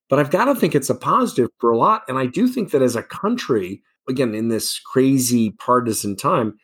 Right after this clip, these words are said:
it's nice to remember that just six months ago, we were coming together to solve a common problem that actually propped up and supported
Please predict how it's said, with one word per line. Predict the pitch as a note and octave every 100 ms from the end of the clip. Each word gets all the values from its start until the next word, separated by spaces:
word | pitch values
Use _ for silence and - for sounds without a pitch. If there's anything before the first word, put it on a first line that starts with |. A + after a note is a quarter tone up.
| _ _ -
it's | -
nice | F#3 G#3+
to | -
remember | C#3 F#3+ E3
that | A2
just | E3 D#3+ -
six | - -
months | C3 G#3 D#3+
ago, | A#2
we | A2 A#2
were | B2 F3+
coming | - C#3 C3+ C3
together | G#2+ A2 D#3 B2+ E2+ - _ _ _
to | A#2+
solve | B2+ B2 B2+
a |
common | B2 A#2+ B2 A#2+
problem | A#2+ D3 A3 D3+ G#2+ - _ _ -
that | B2
actually | D3+ - D#3+
propped | - C#3+ D3+ D#3
up | D3+ -
and | C3
supported | - B2+ - G3+ G#3+ A#2